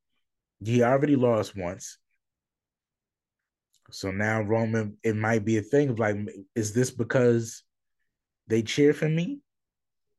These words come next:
Is it, like, this could, this could cause a domino effect? It's a slippery slope we living on.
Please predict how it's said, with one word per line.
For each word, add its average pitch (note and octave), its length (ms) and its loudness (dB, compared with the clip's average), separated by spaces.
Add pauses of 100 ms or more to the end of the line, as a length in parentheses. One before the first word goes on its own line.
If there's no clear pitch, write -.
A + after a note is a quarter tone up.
(880)
Is A2+ 220 0
it, A2+ 140 0
like, A2 200 0
this B2 200 0
could, A2+ 360 -2
this A#2+ 200 -2
could C3 260 -6 (180)
cause B2+ 460 2
a A2+ 80 -4
domino C3 560 -2
effect? C3 420 -4
It's - 140 -10
a G#2 60 -14
slippery B2+ 420 -6
slope C#3 420 -4
we G2+ 120 -6
living E2+ 260 -6
on. D2+ 160 -14